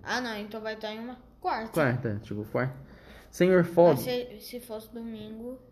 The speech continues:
Speaker 1: ia tá num domingo.
Speaker 2: Domingo. <laughs> Senhor Fogg anotou estas datas sobre um roteiro disposto em colunas,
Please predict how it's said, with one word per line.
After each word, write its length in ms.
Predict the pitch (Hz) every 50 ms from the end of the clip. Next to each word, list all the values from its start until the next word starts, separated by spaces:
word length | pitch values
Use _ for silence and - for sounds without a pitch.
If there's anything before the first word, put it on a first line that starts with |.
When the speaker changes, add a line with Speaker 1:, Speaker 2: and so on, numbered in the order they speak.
| _ 240
Speaker 1:
ia 200 | 220 214 214 214
tá 200 | 214 214 214 214
num 440 | 226 226 233 240 247 254 262 262 254 - - - - -
domingo. 480 | 254 285 330 370 339 294 269 269 254 135
Speaker 2:
Domingo. 360 | 143 156 170 156 135 131 - - - 135 - - - 131
<laughs> 320 | - - - - - -
Senhor 320 | - - 196 202 202 185 170
Fogg 300 | 175 175 175 170 147 156
anotou 340 | 160 160 165 165 156 139 131
estas 260 | 131 - 156 165 139
datas 400 | 127 127 127 131 131 160 156 139
sobre 220 | - 143 123 120 127
um 40 | 131
roteiro 540 | 131 147 143 147 147 120 113 123 131 135 135
disposto 540 | 135 139 135 - - - 147 151 147 170
em 40 | 175
colunas, 540 | 170 190 170 165 170 170 147 117 95 -